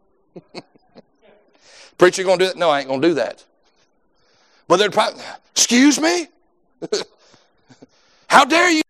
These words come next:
say that to me?" "Look, I'm just calling a spade a spade." <laughs> Calling it like it is tonight.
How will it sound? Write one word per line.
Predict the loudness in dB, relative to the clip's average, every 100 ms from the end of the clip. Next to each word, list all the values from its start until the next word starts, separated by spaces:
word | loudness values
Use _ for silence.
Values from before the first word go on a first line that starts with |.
| _
say | -2 2
that | 2 2
to | 0
me?" | 0
"Look, | -2 0
I'm | 0 0
just | -2 0
calling | 2 4 4
a |
spade | 2 -4 -6
a | -6
spade." | -6 -6 -6 -2 -2 -4
<laughs> | _ -20 _ -20 -20 _ _ _ _ _ _ -6 0
Calling | 4 4 6
it |
like | 4 4 -2
it | -4
is | -4 -4 -6
tonight. | -2 0 -2 -6 -14